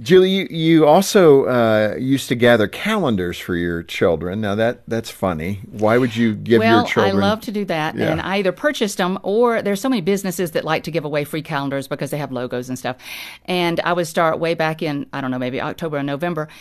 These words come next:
Speaker 2: And after the kids would go to bed, on about twenty of the days of each month, I would either, uh, put a sti-, a cute sticker, write a note, uh, a love note, just an encouragement. Um, "I think you're great. I think you're wonderful. You're a big, good big brother. You're," you know, just,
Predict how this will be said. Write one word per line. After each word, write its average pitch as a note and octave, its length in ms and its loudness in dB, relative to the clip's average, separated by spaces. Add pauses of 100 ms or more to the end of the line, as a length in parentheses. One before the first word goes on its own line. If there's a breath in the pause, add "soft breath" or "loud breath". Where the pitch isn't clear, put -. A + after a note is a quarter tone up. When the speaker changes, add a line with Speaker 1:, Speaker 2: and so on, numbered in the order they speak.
(200 loud breath)
Speaker 2:
And E3 120 -2
after F3+ 180 0
the G3+ 80 0
kids G#3 260 -2
would F#3 100 -6
go F#3 120 2
to G3 60 0
bed, D3 440 -2
on D3+ 440 -4
about A#3 340 -6
twenty F#3+ 340 -2
of D3+ 120 -4
the D#3 60 -2
days D#3+ 420 0
of C#3+ 100 -6
each - 220 -6
month, D3 580 -4 (320 loud breath)
I E3+ 120 -2
would F3 120 0
either, E3 340 -2
uh, C3+ 260 -4
put G3 180 -8
a - 20 -8
sti-, - 240 -6
a D#3+ 100 -2
cute A3 240 -8
sticker, E3+ 480 -4 (240 loud breath)
write E3 280 0
a G3 60 0
note, E3+ 720 -4
uh, D#3 100 -4
a D3+ 80 -2
love E3+ 240 0
note, D3 380 -6 (100)
just C4+ 200 -6
an E4+ 60 -2
encouragement. D#3 760 -2
Um, C#3 420 -6 (220 loud breath)
"I F3 100 -2
think D#3+ 220 -6
you're C#3 100 -6
great. G3+ 380 -2
I D#3 80 -2
think D3+ 160 -8
you're D3 100 -6
wonderful. E3+ 400 -4
You're E3 200 -4
a - 40 -4
big, D#3+ 240 -8 (140)
good F3 160 -4
big D#3 180 -6
brother. D#3 260 0
You're," D3+ 180 -6 (400 loud breath)
you G3 80 0
know, E3 200 0
just, F#3+ 280 -6